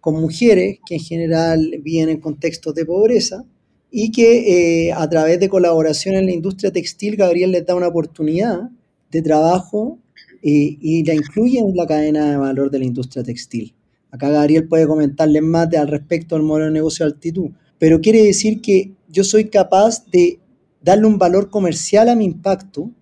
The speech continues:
y de esa manera que eso esté en el corazón de la creación de mercado.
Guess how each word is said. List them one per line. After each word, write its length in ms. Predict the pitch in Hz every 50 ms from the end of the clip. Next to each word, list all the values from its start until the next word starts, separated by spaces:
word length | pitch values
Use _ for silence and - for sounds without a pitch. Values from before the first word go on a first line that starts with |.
| _ _ _ _ -
y 120 | 147 143
de 60 | 170
esa 180 | 165 160 202 190
manera 360 | 180 175 170 180 190 208 208
que 180 | 202 - 175 180
eso 160 | 185 - 208
esté 180 | 190 - -
en 80 | 202 208
el 120 | 208 202
corazón 480 | - - 180 165 147 147 - 175 185 202
de 100 | 208 214
la 100 | 208 185
creación 420 | 180 165 151 147 147 - 160 165
de 80 | 160 156
mercado. 540 | 147 139 139 - - 165 165 151 120 -